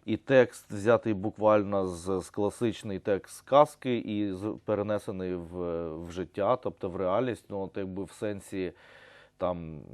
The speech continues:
семіотики, в сенсі мистецтва, оце от мене цікаво. Але коли бер-, береться архетиповий текст, причому йому, якщо б розглядати цей текст, йому, е, не, це не Шарль Перо, це, це взагалі йде до цього Амур, е, і Психея, тобто це п'ять,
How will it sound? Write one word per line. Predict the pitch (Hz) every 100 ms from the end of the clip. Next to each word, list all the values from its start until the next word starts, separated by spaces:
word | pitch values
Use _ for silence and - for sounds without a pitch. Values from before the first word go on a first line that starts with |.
| -
семіотики, | - 95 90 147 151 -
в | 101
сенсі | 117 101 95
мистецтва, | 92 - 151 165 - 117
оце | 107 - 110
от | 95
мене | 90 78 76
цікаво. | - 82 80
Але | 87
коли | 92 113
бер-, | 101 113
береться | 98 113 113 123 107
архетиповий | 95 - - 104 - 113 98 90 82 -
текст, | 98 123 - -
причому | 95 - 107 101
йому, | 95 104 98 90
якщо | 82 -
б | 87 90
розглядати | 95 90 92 98 98 95
цей | - 90
текст, | - 95 -
йому, | 95 92 87 - - - - - 90
е, | 90 82 -
не, | 92 95 101 95 95 90 87 87 -
це | 95
не | 87
Шарль | - 131 151 123
Перо, | 117 98 82
це, | - 95 85
це | 101
взагалі | 90 98 98 101 104
йде | 87 98 90
до | 92
цього | - 101 90 87
Амур, | 92 104 104 87 87
е, | 90 85 85 85 82 80 82 98
і | 95
Психея, | - 92 - 147 156 107
тобто | 95 - 101
це | 113
п'ять, | - 104